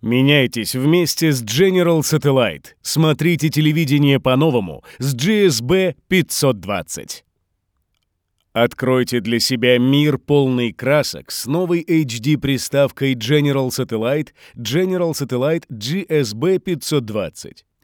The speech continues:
G S B пятьсот двадцать создана специально для пользователей Tricolor T V. G S B пятьсот двадцать — это более ста пятидесяти телеканалов в H D формате.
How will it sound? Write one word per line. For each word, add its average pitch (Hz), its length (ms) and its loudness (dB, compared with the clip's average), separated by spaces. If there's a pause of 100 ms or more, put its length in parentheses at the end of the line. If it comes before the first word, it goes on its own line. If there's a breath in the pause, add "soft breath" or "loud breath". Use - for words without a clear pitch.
(340 loud breath)
G 127 340 0
S 113 140 -2
B 123 180 -2
пятьсот 123 400 -4
двадцать 123 480 -4
создана 131 540 -2
специально 160 640 -4
для 156 160 0
пользователей 151 720 -2
Tricolor 147 680 -2
T 127 160 -4
V. 95 260 -8 (1000 loud breath)
G 123 380 -2
S 123 140 -4
B 156 200 0
пятьсот 147 420 -4
двадцать — 113 540 -2
это 156 320 0
более 147 380 0
ста 170 320 -2
пятидесяти 165 680 -6
телеканалов 147 800 -2
в 143 160 -2
H 151 320 -2
D 135 160 0
формате. 107 680 -6